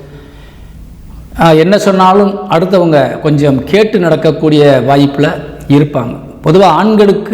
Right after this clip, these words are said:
வந்து ரொம்ப ஒரு நல்ல ஒரு, ஒரு மரியாதையான ஒரு சூழ்நிலை ஏற்படும். இன்னொரு வலிமையான ஆண் கிரகம் வந்து குரு பகவான், அவரும் மிதுன ராசியிலே சுயசாரத்துல இருக்கிறார். அப்ப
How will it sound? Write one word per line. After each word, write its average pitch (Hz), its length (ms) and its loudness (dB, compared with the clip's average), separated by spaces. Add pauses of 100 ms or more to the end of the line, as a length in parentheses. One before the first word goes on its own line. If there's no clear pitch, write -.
வந்து 185 220 2 (480)
ரொம்ப 151 180 2 (140)
ஒரு 147 120 4 (200)
நல்ல 143 160 2 (140)
ஒரு, 123 140 0 (1000)
ஒரு 131 180 4
மரியாதையான 180 760 2
ஒரு 143 100 2 (140)
சூழ்நிலை 151 400 0
ஏற்படும். - 340 -8 (800)
இன்னொரு 247 380 4 (360)
வலிமையான 196 440 2 (200)
ஆண் 160 160 0
கிரகம் 143 340 2
வந்து 143 140 2 (100)
குரு 139 220 2
பகவான், 117 320 -6 (580)
அவரும் 208 300 2
மிதுன 202 320 2
ராசியிலே 175 440 0 (140)
சுயசாரத்துல 170 720 0
இருக்கிறார். 127 400 -8 (840)
அப்ப 180 180 2